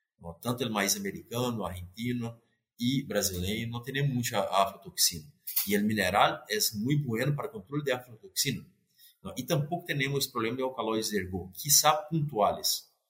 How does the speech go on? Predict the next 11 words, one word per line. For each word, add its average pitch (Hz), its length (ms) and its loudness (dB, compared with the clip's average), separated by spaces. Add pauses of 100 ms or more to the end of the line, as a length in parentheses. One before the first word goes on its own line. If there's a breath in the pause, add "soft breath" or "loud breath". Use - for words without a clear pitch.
(280)
quizá - 400 2
puntuales. 90 640 -12 (580 soft breath)
Eh, 107 180 2
el 139 140 0
problema 160 440 2
es, 147 240 2
es 120 200 4
fumonizina, 131 680 0
deoxyvalenol 113 920 -2
y 113 80 -4
zearalenol. 98 560 -2